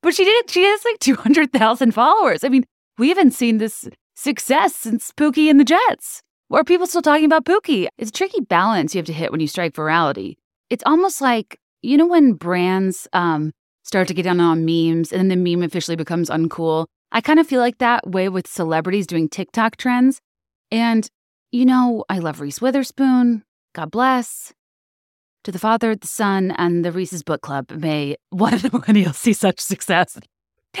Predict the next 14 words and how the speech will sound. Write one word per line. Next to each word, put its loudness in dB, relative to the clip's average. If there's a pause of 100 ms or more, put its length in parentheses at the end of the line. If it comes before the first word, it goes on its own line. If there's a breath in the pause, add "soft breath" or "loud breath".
But, 0 (320)
uh, 2 (160)
it's 0
funny 2
when, 4
like, 0
she's, -2 (400)
uh, 2 (240)
talking 0
about 0
Pookie -4 (440)
um, 0 (400)
and 4
then 2